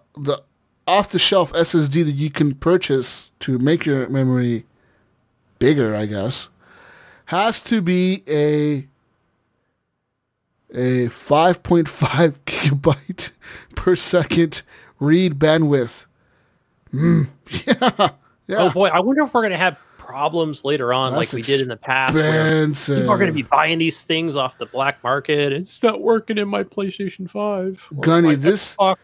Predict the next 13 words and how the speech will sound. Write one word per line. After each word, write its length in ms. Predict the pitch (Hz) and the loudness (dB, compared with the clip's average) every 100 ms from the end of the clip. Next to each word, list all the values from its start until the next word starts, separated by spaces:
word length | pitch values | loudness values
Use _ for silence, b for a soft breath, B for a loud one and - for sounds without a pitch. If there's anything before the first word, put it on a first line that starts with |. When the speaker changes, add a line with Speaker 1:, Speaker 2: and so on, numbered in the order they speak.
| _ _ 170 | _ _ -4
Speaker 2:
One, 460 | 175 185 180 180 | -2 0 -2 -6
Speaker 1:
Now, 60 | 156 | -6
let 80 | 143 | 0
me 40 | |
Speaker 2:
Series 240 | 226 208 170 | 2 0 -2
X." 400 | 180 - - - - | -8 -10 -20 -20 -20
Speaker 1:
You 120 | 151 233 | -10 -8
know 80 | |
what? 160 | 262 247 | -8 -8
I'm 140 | 214 | -8
gonna 200 | 240 202 | -6 -6
go 160 | 156 | -4
to, 80 | 156 | -4